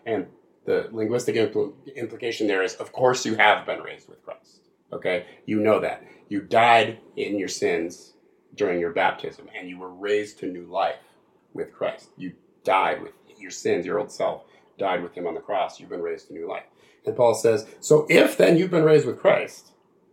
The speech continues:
seek the things that are above, where Christ is seated at the right hand of God." Very similar to the Philippians four passage where we were, he was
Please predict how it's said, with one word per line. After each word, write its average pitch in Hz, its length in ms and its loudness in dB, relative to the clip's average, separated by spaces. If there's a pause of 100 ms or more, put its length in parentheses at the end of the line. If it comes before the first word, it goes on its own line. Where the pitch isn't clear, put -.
(560)
seek - 720 -2
the 175 100 -6
things 127 460 6
that 113 240 2
are 107 280 4
above, 127 640 4 (1700)
where 113 180 -2
Christ - 520 0
is 107 400 4
seated - 260 -2
at - 100 0
the 104 80 -2
right 92 180 -2
hand 95 120 -4
of 95 100 -10
God." 98 220 -4 (380)
Very 170 220 6
similar 170 320 4
to 147 60 2
the 139 120 0
Philippians 113 440 -6
four 120 200 -4
passage 107 420 -6
where 92 140 -6
we 92 100 -16
were, 90 220 -18
he 113 140 -16
was - 340 -18